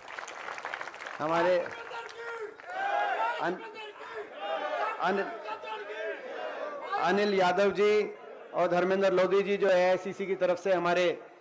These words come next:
क्षेत्र में प्रभारी नियुक्त किए गए हैं, हमारे सभी जो आज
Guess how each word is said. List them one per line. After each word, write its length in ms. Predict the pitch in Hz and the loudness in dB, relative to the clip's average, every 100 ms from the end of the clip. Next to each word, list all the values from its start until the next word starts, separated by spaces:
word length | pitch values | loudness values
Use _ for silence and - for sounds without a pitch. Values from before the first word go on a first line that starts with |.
| - - | -20 -12
क्षेत्र 340 | - 185 185 190 | 0 2 2 2
में 280 | 185 170 - - - - - - - | 2 2 -2 -14 -20 -20 -20 -18 -4
प्रभारी 560 | 160 170 180 185 165 - - - - - | 0 4 4 4 0 -6 -16 -20 -14 0
नियुक्त 240 | 175 175 | 0 0
किए 240 | - 185 190 | 2 4 6
गए 220 | 190 190 | 6 6
हैं, 540 | 180 190 190 - - - - - - | 6 2 0 -8 -20 -18 -18 -18 -6
हमारे 380 | 151 175 190 190 | 0 2 4 4
सभी 500 | - 190 233 202 151 - - - - - | 2 4 4 4 0 -8 -20 -20 -20 -8
जो 140 | 135 180 | 2 6
आज 420 | 185 185 - | 6 4 0